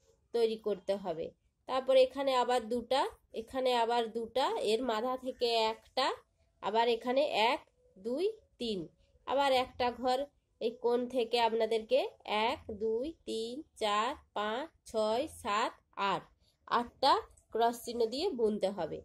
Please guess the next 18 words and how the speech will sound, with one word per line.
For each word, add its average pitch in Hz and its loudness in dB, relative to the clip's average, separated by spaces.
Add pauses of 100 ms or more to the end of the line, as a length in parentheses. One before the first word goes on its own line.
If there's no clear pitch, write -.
(340)
তারপরে 262 2
আবার 269 4
এই 262 8
দিক 285 -6
থেকে 277 2 (440)
এক, 302 0 (240)
দুই, 247 -2 (160)
তিন, 254 -4 (240)
চারটা, 214 0 (480)
আবার 277 4
এই 254 10
দিক 269 -4
থেকে 277 4 (520)
পাঁচটা 254 2
আপনাদেরকে 233 0 (480)
বুনতে 220 0
হবে। 196 -2 (140)
এক, 247 -6